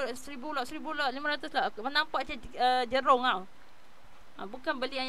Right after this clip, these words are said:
sikit-sikit. Eh, bukan jualan yang sikit-sikit, jualan yang banyak-banyak dengan cepatnya. Ha, dia berlaku harga penurunan harga daripada contoh lah, lima dua kosong. Eh, lima dua kosong jatuh lima, lima satu lima. Lima satu lima jatuh lima satu kosong dengan sangat cepat keluar.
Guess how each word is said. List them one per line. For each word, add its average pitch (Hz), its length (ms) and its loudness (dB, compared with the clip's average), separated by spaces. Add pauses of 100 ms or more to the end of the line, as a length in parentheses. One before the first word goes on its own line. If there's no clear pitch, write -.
sikit-sikit. 277 480 -4 (240)
Eh, 247 80 -4
bukan 269 240 0
jualan 285 240 4
yang 285 80 2
sikit-sikit, 294 400 -4
jualan 262 160 0
yang 269 160 -2
banyak-banyak 269 480 0
dengan 277 240 -4
cepatnya. 269 560 -2 (640)
Ha, 180 360 -6
dia 220 120 -4
berlaku 262 320 0
harga 254 280 4
penurunan 247 360 -2
harga 262 480 2
daripada 254 560 4 (160)
contoh 247 240 -4
lah, 254 120 4
lima 240 200 -2
dua 240 160 2
kosong. 254 220 -2 (580)
Eh, 202 320 2
lima 240 160 -2
dua 240 80 -4
kosong 262 160 -2
jatuh 262 280 0
lima, 262 680 0
lima 247 160 -6
satu 269 240 -6
lima. 294 320 2
Lima 233 240 -4
satu 254 160 -6
lima 311 160 -2
jatuh 311 160 -4
lima 302 160 -2
satu 320 160 -2
kosong 320 240 0
dengan 285 160 0
sangat 302 240 0
cepat - 400 -6
keluar. 240 240 0